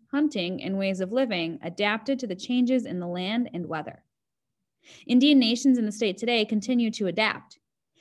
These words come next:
yet they still honor the stories and memories of their ancestors.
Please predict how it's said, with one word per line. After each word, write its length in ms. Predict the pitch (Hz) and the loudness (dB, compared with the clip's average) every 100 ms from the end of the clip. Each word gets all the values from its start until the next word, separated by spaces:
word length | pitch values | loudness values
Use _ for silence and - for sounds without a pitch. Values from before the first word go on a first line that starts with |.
| _ | _
yet 240 | 262 269 233 | 0 2 2
they 100 | 247 | 2
still 240 | 302 302 | 0 0
honor 400 | 254 277 294 214 | 2 4 4 4
the 100 | 196 | 0
stories 480 | 196 240 226 269 269 | -4 -2 2 2 2
and 120 | 214 | 2
memories 380 | 180 180 185 185 | -2 -2 -2 -2
of 100 | 180 | -2
their 160 | 190 196 | -2 0
ancestors. 880 | 233 269 220 131 - - - - | 2 2 0 -6 -8 -12 -12 -18